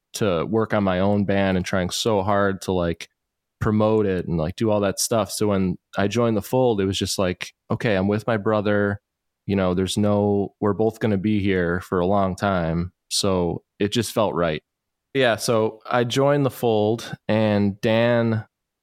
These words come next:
right away is like, "There's this girl asking us to write, like, audio greeting cards. They're, like, ten, they only have to be ten seconds long and they pay, like, four hundred bucks each." And he said it almost like it was a nuisance to him. And I was like,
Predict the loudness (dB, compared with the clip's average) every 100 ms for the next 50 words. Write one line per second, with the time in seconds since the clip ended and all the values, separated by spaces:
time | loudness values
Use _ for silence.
0 | -2 0 2 2 2 2 2 -2 -2 -4
1 | -2 -2 -4 -2 0 2 2 2 2 0
2 | -2 -2 -2 -2 0 0 2 0 0 0
3 | 2 2 0 0 0 0 0 0 2 0
4 | 0 -2 -4 -8 _ -2 0 2 0 -2
5 | -2 0 0 2 2 0 -2 0 -2 0
6 | -2 0 0 2 2 2 2 2 0 0
7 | 0 0 -2 -2 0 0 0 -2 -2 -2
8 | -2 -2 -6 -12 _ _ _ 0 2 2
9 | 2 2 2 2 0 0 0 0 0 0
10 | 0 -4 -6 -6 -6 -6 -2 0 0 0
11 | -2 -6